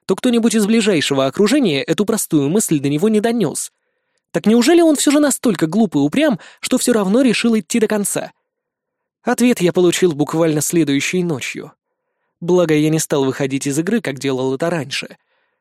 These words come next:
В этот раз меня будто бы что-то удержало, заставив чуть дольше задержаться в игре. Хотя вроде как я сегодня планировал покинуть капсулу и выспаться в своей постели.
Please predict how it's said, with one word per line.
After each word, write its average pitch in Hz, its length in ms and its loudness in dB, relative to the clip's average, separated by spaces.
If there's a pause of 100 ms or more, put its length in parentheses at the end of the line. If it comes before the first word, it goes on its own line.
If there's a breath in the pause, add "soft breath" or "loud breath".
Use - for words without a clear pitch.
(100)
В 156 80 0
этот 294 240 2
раз 285 160 2
меня 254 240 2
будто 247 300 0
бы 220 100 0
что-то 226 280 -2
удержало, 202 680 0 (220 soft breath)
заставив 190 480 2
чуть 233 240 0
дольше 147 340 0
задержаться 147 540 -4
в 165 60 0
игре. 165 280 -10 (460)
Хотя 143 300 -2
вроде 151 300 0
как - 200 -2
я 233 100 2
сегодня 147 420 0
планировал 156 500 2
покинуть 170 440 -4
капсулу 196 540 0 (280 soft breath)
и 156 100 0
выспаться 139 440 -4
в - 40 -6
своей 127 400 -4
постели. - 640 -4